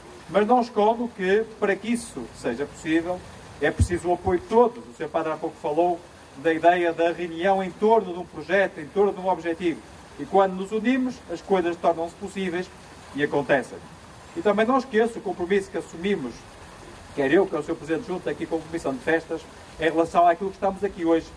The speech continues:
a concretizar. E isto porquê? Nós não queremos que esta zona bonita, nobre do Concelho de Famalicão, seja tão só visitada por ocasião das festas em honra a São Vicente.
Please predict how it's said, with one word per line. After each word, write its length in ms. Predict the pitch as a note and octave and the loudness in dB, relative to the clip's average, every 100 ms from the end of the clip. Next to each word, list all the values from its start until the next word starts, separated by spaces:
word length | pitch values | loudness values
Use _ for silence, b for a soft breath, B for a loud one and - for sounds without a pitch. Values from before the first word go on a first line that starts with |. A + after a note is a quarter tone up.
| - - - | -20 -20 -10
a 60 | D3 | -4
concretizar. 640 | E3 - C3+ C#3+ B2+ - - - - - - - | -2 -2 -4 -4 -2 -2 -4 -18 -20 -20 -20 -6
E 180 | G3 A3 | 0 0
isto 140 | A3+ - | 0 -4
porquê? 420 | A3 - F3+ B2 - - - - - F3 | -4 0 2 2 0 -12 -20 -20 -8 4
Nós 220 | A3+ B3 | 6 6
não 100 | C4 | 0
queremos 340 | G3+ F#3 E3 | -2 -2 -4
que 120 | - | -2
esta 260 | E3+ D#3+ E3 | -2 0 -2
zona 400 | C#3+ F3 F3+ D3 | 0 0 0 -2
bonita, 580 | A#2 C3 E3 A#3+ - C3+ | -2 -2 0 0 2 0
nobre 540 | C3+ E3 B3 F#3+ D3 | 4 6 6 6 -2
do 100 | D#3+ | -10
Concelho 380 | D3 D#3 D3+ A#2+ | -8 -8 -8 -12
de 100 | G#2+ | -10
Famalicão, 540 | D3 D#3+ D#3 C#3+ C#3 D3+ - - - - | -12 -10 -10 -4 -4 -6 -14 -20 -20 -18
seja 320 | - G#3 G3 | -2 2 4
tão 260 | G3 G#3+ G#3 | 4 2 0
só 240 | - G3 E3+ | 2 2 2
visitada 800 | E3+ E3 E3+ F3 F3+ F3+ G3 G3 - | 0 -8 -4 2 4 4 0 -2 -4
por 100 | E3 | 0
ocasião 480 | E3+ E3+ D#3+ D#3 E3+ | 0 -2 -4 2 2
das 140 | F#3+ F#3+ | 2 -2
festas 480 | E3+ D#3+ E3 E3+ - - - - | 0 0 -2 -4 -6 -16 -18 -6
em 180 | F3 E3+ | -2 2
honra 160 | D#3+ D#3+ | 0 0
a 40 | |
São 140 | E3+ E3 | 0 -2
Vicente. 380 | F#3+ B3+ F3 | 0 2 2